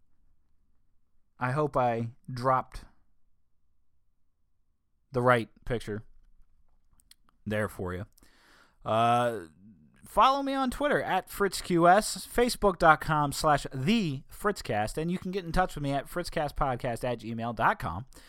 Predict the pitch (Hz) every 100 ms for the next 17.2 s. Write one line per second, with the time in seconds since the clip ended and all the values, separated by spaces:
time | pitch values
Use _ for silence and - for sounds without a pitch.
0 | - - _ _ _ _ _ _ _ _
1 | _ _ _ _ _ _ 170 185 175 156
2 | 175 170 170 147 87 - - - - -
3 | - - 180 180 151 151 156 - 165 143
4 | 147 147 147 143 131 131 135 - - -
5 | - 143 139 139 151 147 143 147 139 139
6 | 143 135 135 120 123 127 127 117 117 107
7 | 110 104 147 - - - - - 113 113
8 | 92 120 117 110 - 101 - 107 101 -
9 | 95 110 - - - _ _ 165 185 180
10 | 185 180 180 180 170 165 160 160 156 -
11 | - 208 233 254 247 - 226 208 190 208
12 | 202 202 196 202 185 214 208 - 170 160
13 | 160 160 156 156 147 151 147 147 - 143
14 | 135 139 165 170 - 180 180 175 175 190
15 | 190 - 196 185 - 170 165 151 - 233
16 | 233 151 123 113 107 107 110 - 95 92
17 | 92 -